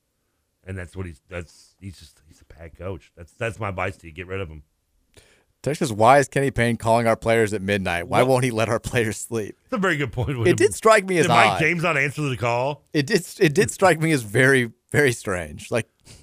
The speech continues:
Speaker 1: Also, what was the first part of the question he said? "What is Rip It?" Did he ask?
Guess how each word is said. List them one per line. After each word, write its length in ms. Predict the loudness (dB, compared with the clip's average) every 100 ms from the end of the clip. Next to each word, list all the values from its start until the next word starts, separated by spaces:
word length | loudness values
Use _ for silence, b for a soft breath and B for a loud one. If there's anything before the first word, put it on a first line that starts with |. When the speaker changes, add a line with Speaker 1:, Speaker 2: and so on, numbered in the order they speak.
| b b -6
Speaker 1:
Also, 200 | -4 -2
what 60 | -4
was 100 | -4
the 80 |
first 200 | -6 -6 -4
part 140 | -6
of 60 | -4
the 40 |
question 220 | -8 -6
he 40 | -8
said? 200 | -6 -6
"What 100 | -4
is 120 | -6 -6
Rip 220 | -6 -6
It?" 160 | -6 -10
Did 120 | -14
he 120 | -12
ask? 340 | -12 -12 -16